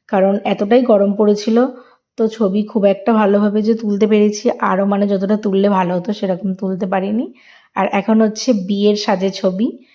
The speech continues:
সবাই ওখানে আশীর্বাদ করছিল, মা, আমার শ্বশুর মশাই, আমার ঠাকুমা,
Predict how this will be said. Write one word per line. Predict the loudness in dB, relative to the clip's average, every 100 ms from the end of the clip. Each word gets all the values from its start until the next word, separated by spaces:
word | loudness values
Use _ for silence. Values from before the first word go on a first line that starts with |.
| _
সবাই | -8 -2 2 4 2
ওখানে | 2 0
আশীর্বাদ | 0 0 -2 0 0 0
করছিল, | -4 -4 -2 0 2
মা, | 2 0 0 -2 -4 -8 _ _ _ -8
আমার |
শ্বশুর | -2 -2 0 0 2
মশাই, | 0 0 0 2
আমার | 0 -4
ঠাকুমা, | -4 -6 -4 -4 -2 -2 -4